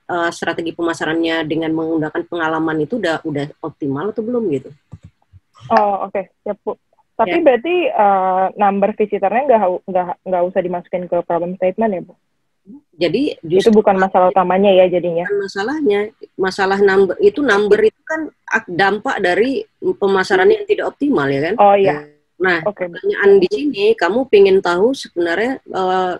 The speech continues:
Speaker 1: saat ini tuh berapa sih jumlah, eh, pengunjung dusun sirap saat ini? Kan kamu ngomongnya kan
Speaker 2: Mm-mm.
Speaker 1: saat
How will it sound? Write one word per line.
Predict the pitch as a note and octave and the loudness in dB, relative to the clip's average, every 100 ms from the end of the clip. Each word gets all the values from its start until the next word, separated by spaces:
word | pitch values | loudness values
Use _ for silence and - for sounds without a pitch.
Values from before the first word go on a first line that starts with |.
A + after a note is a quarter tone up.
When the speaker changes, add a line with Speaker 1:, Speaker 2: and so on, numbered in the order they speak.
| _ | _
Speaker 1:
saat | - - D3 F3+ G3 | -18 -4 -2 2 2
ini | G3 | 2
tuh | F#3+ B3+ | 0 -4
berapa | D#3+ D#3 - B3+ | 0 0 0 -6
sih | - C#4+ | -4 -4
jumlah, | F#3 F#3+ F#3+ F#3+ F#3+ - - | 0 0 4 2 2 -2 -10
eh, | D#3 E3+ F3 E3+ E3+ | -6 -4 -2 -2 -2
pengunjung | - F#3 F#3 F3 F#3 F3+ - _ _ _ _ | -2 2 2 2 0 0 -6 _ _ _ _
dusun | D3+ F3+ F#3 F#3+ | -4 0 0 0
sirap | F#3+ F3+ - | 0 0 -2
saat | E3+ E3+ - | -2 -2 0
ini? | F3 A3+ B3+ _ _ _ _ | 0 0 -2 _ _ _ _
Kan | A3+ C#4 - | -2 -2 -2
kamu | A#3+ B3+ C4 | -2 0 0
ngomongnya | A#3 A#3 C4 A#3 | 2 0 0 0
kan | A3+ | -2
Speaker 2:
Mm-mm. | G#3+ _ - | -4 _ -4
Speaker 1:
saat | E3+ | -2